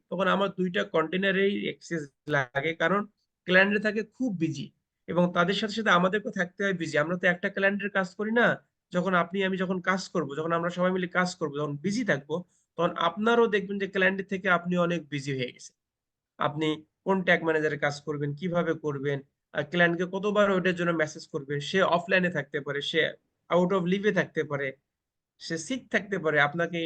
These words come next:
ইনস্ট্যান্ট রিপ্লাই নাও দিতে পারে। এজন্য যখন ক্লায়েন্টের সাথে কথা হবে Facebook কনভার্সন এপিআই বা যে কোনো সার্ভিসের জন্য, যা যেরকম সার্ভিস আপনারা প্রোভাইড করেন, তখ-, তখন হচ্ছে যে আপনারা হচ্ছে যে একদম যেটা আপনার অ্যাক্সেস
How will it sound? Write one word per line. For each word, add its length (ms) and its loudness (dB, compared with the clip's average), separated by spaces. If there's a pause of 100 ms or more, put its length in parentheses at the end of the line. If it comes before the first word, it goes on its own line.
(460)
ইনস্ট্যান্ট 360 0
রিপ্লাই 260 0
নাও 220 6
দিতে 220 -4
পারে। 240 -10
এজন্য 460 -4
যখন 340 -4
ক্লায়েন্টের 360 -4
সাথে 280 -8
কথা 220 -4
হবে 300 -4
Facebook 420 -8
কনভার্সন 440 -8
এপিআই 260 -10
বা 100 -10
যে 200 -4
কোনো 180 2
সার্ভিসের 400 0
জন্য, 200 -4
যা 380 0
যেরকম 280 -2
সার্ভিস 320 -6
আপনারা 260 -4
প্রোভাইড 420 0
করেন, 240 -2 (760)
তখ-, 260 4 (1200)
তখন 300 6
হচ্ছে 440 2 (1120)
যে 160 4
আপনারা 540 4
হচ্ছে 200 -4
যে 300 -2
একদম 680 2
যেটা 320 2
আপনার 340 0
অ্যাক্সেস 500 -2